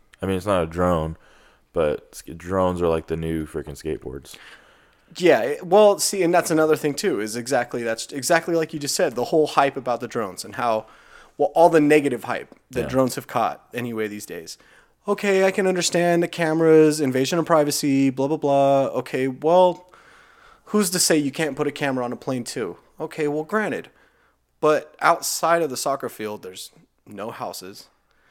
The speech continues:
Speaker 2: I can't see to fly my plane that freaking far anyway. I mean, I get that thing two hundred yards out, and it looks like a dot.
Speaker 1: Yeah.
Speaker 2: You know, it's like, come on, you know? But, I don't know. Whatever. I just landed it and took off. And then the dumbass got on his golf cart and ran over a tree.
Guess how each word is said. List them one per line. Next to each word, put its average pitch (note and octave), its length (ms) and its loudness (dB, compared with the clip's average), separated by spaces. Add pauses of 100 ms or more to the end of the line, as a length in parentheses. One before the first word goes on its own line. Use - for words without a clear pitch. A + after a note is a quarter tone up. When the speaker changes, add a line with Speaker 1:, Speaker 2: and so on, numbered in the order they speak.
(360)
Speaker 2:
I D#3+ 120 -2
can't D3+ 320 -8
see A#2+ 180 -8
to A#2 80 -10
fly A2 300 -8
my A2 160 -12
plane A2 320 -12
that G2 160 -12
freaking A#2+ 400 -12
far A2+ 320 -4
anyway. A#2+ 480 -8 (100)
I A#2+ 80 -8
mean, B2+ 160 -4
I C3 60 -4
get D#3 180 -6
that C3+ 160 -4
thing C3+ 400 -6
two E3+ 160 -10
hundred C3+ 220 -6
yards B2 260 -4
out, C#3 120 4
and G2 60 -12
it G2+ 40 -10
looks B2 180 -10
like A#2+ 120 -10
a A2+ 40 -6
dot. A#2 420 -2 (840)
Speaker 1:
Yeah. - 200 -12 (200)
Speaker 2:
You D#3 140 2
know, C#3 180 2
it's D3 160 -4
like, C#3+ 220 -4
come G#3 200 -8
on, G3+ 400 -6 (140)
you A2+ 160 -8
know? A#2+ 240 -8 (720)
But, C3 360 -2 (120)
I D3 40 -6
don't B2 120 -4
know. F#2+ 160 -10 (460)
Whatever. G#2 380 -8 (140)
I B2+ 80 -4
just B2+ 180 -6
landed A#2 300 -4
it A2 140 -4
and G2 240 -14 (300)
took B2+ 180 -8
off. A2+ 260 -2
And B2 100 -2
then F3 120 4
the F3 80 2
dumbass C3 440 0
got B2+ 140 -2
on B2 100 -6
his G#2+ 80 -10
golf B2 280 -4
cart A2+ 180 -6
and A2+ 80 -8
ran A#2 160 -2
over G#2 220 -6
a G2 40 -12
tree. G2 380 -10